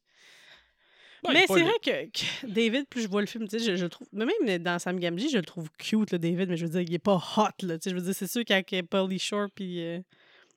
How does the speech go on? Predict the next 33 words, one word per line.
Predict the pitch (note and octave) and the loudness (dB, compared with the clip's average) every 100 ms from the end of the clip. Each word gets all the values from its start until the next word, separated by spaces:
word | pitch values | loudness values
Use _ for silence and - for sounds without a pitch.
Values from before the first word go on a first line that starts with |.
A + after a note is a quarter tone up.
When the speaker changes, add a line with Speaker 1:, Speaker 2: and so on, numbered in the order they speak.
| _ | _
Speaker 2:
Brendan | F#3 F#3+ F#3 | 0 2 2
Fraser | F#3 F3 G3+ | 2 2 2
à | G3+ | 0
côté, | F3 G#3+ | -2 -2
et | F#3+ | 0
même | G#3+ | 0
Pauly | G#3 F#3+ F#3 | 0 0 0
Shore, | - G3 | 0 0
je | F3+ | 0
le | D#3+ | -2
trouve | - E3 - | -4 -6 -4
hot | F#3+ | -6
aussi. | - - | -6 -8
Tu | A3 | -2
sais, | B3 | 2
moi, | A#3 | 2
j'ai, | G3+ | 2
j'ai | F#3+ F#3+ | 0 -2
regardé | F#3+ G3 A3 | 0 0 2
des | G#3 | 0
clips, | - D#4 D#4+ | -2 -4 -2
là, | |
un | C#4 | -2
petit | - | -2
peu | D#4 | -2
de | C#4 | 2
M | B3 A#3 A3+ | 2 2 0
T, | G#3+ A#3 | -2 -4
son | A3 G#3+ G#3 | -2 -2 -2
show, | - C#4+ | -4 0
là, | C#4 B3+ | 2 2
Pauly, | A#3+ A#3 A#3 B3 A#3 | 0 0 0 -2 -2
euh, | G#3 G#3 | -2 -6